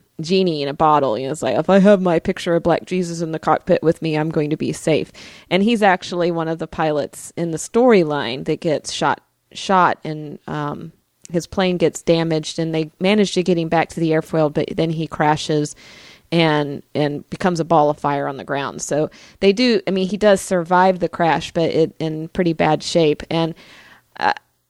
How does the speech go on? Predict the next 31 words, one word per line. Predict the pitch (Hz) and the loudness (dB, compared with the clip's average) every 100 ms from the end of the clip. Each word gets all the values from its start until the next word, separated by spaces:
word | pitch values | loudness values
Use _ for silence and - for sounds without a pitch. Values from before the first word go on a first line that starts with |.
| _ _ | _ _
I | 233 277 | 0 0
don't | 262 | 0
know, | 226 | 2
that | 202 202 | 2 0
was | 226 | 0
actually | 247 240 247 214 196 | 0 0 -2 0 0
one | 202 | 0
of | 214 | 0
the | 208 | -2
things | - 190 185 180 | -2 -4 -4 -2
that | 170 - | -2 -2
kind | - 185 | -6 -6
of | 165 | -2
put | 202 - | -2 0
my | 170 | -2
back | 160 156 165 170 | 0 0 0 -2
up | - | -4
in | 165 | -4
the | 160 | -4
movie, | 165 160 151 | -4 -2 -2
was | 151 - | -4 -4
the | 160 | -2
way | 160 | -2
that | 151 151 | -2 -2
they | 160 156 | -2 0
dealt | 170 - | 0 0
with | 170 | -2
that. | 160 156 185 | -2 -4 0
Not | 220 269 | 0 0
necessarily | 240 214 196 202 196 190 180 | -4 -6 -2 2 2 2 2
that, | 175 160 - | 2 2 0